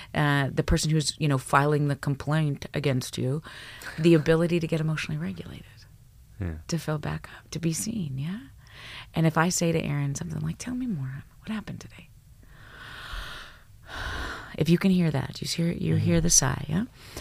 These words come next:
Speaker 1: You cannot take a deep breath and be emotionally dis-, you know, dysregulated. This is so critically important to watch people's body language. You see, when the camera's on, I can know that more, huh?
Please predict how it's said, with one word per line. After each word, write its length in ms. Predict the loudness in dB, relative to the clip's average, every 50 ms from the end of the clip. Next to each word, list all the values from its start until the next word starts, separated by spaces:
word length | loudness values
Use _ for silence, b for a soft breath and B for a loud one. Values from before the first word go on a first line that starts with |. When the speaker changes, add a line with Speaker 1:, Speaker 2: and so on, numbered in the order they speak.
| B B B -20 -20 -4 0
Speaker 1:
You 140 | 2 2 2
cannot 420 | 4 4 4 6 6 4 2 0
take 200 | -2 -4 -4 -4
a 40 | -4
deep 300 | -2 0 0 0 0 0
breath 340 | 2 2 2 2 0 -4 -4
and 120 | -4 -2 0
be 100 | 0 0
emotionally 380 | 0 0 -2 -2 -4 -4 -6 -4
dis-, 220 | -4 -6 -6 -8 -12 -10 -6
you 140 | -4 -2 0
know, 180 | 0 0 -2 -4 -6 -6
dysregulated. 640 | -4 -2 -2 -2 -2 -4 -6 -8 -8 -8 -10 -12 -14 -16 -18 -20 -20 -18
This 100 | -10 -6
is 120 | -2 0 2
so 180 | 4 4 2
critically 420 | 2 0 -2 -4 -4 -4 -6 -6 -6
important 280 | -4 -4 -6 -6 -4
to 60 | -4 -4
watch 420 | -4 -4 -6 -6 -6 -6 -8 -6
people's 280 | -8 -8 -8 -8 -8 -4
body 260 | -2 -2 -2 -2 -4
language. 340 | -6 -8 -8 -10 -10 -10 -10
You 40 | -10 -10
see, 120 | -10 -8 -6
when 80 | -6
the 60 | -6 -4
camera's 360 | -4 -4 -4 -4 -4 -4 -6
on, 200 | -6 -6 -6 -6
I 60 | -6
can 180 | -6 -6 -6 -6
know 120 | -4 -4 -4
that 120 | -4 -6 -6
more, 300 | -8 -8 -10 -10 -12 -12
huh? 60 | -14